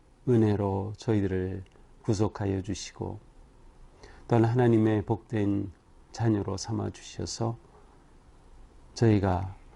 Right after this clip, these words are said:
오직 주님 의지하고 바라보며 거룩한 믿음의 진리의 길을 걷게 하여 주시니 그 놀라우신 은혜와 사랑에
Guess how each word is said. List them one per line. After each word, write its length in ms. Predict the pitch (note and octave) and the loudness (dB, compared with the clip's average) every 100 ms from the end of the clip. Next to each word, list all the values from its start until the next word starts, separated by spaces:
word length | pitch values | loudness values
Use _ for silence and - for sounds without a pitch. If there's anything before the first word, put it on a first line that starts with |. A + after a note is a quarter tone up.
| - - | -14 0
오직 380 | A2 F#2+ F#2+ | 2 4 0
주님 340 | - G#2+ G2 G#2 | 0 2 2 2
의지하고 720 | A2+ G#2 F#2 G#2 G2 F#2+ F#2 | 2 2 2 -4 -4 -4 -4
바라보며 760 | - A2+ G#2+ G2 F#2 F#2+ F#2+ G#2 - - - - - - - _ - - - - | -2 -2 0 -2 -2 -4 -4 -10 -16 -20 -20 -20 -20 -20 -20 _ -20 -20 -20 -2
거룩한 420 | A2+ G2 A2+ G2+ | 0 0 0 0
믿음의 560 | G#2 G#2 G#2 G#2 G2+ G#2+ - | 2 2 0 -2 -4 -10 -14
진리의 420 | - A2+ A2 A2 | -2 2 4 2
길을 220 | G#2+ A2+ | 2 -2
걷게 280 | A2 A2 - | -2 -6 -6
하여 240 | A2 A2+ A2 | -6 -4 -6
주시니 560 | F#2+ - E2+ F#2+ F2+ - - - - - - - - - | -8 -8 -10 -8 -10 -12 -20 -20 -20 -20 -20 -20 -16 0
그 80 | |
놀라우신 800 | B2 A#2+ A#2 A2+ A2 G#2+ - G#2+ | 4 6 4 4 2 -2 -4 -2
은혜와 340 | G#2 G#2 G2 G2 | 0 0 -2 -4
사랑에 680 | - A2 F#2+ F#2 F2 F2 | -6 -6 -4 -4 -4 -6